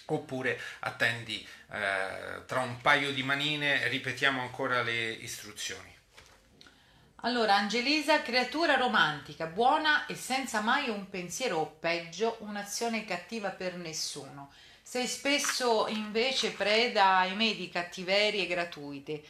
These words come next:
Speaker 2: che ti ritrovi a gestire, eh, il più delle volte le ricevi dalle persone che meno ti aspetti,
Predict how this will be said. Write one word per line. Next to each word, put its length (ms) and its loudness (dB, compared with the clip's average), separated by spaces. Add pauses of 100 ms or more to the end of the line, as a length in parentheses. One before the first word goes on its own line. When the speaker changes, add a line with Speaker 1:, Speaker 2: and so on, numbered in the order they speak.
(360)
Speaker 2:
che 120 -10
ti 120 -8
ritrovi 480 4
a 80 2
gestire, 880 0 (680)
eh, 920 -2
il 100 -8
più 200 -4
delle 260 -2
volte 1080 2 (400)
le 220 -4
ricevi 500 -2
dalle 240 0
persone 680 -2
che 120 -4
meno 340 -6
ti 100 -10
aspetti, 760 -8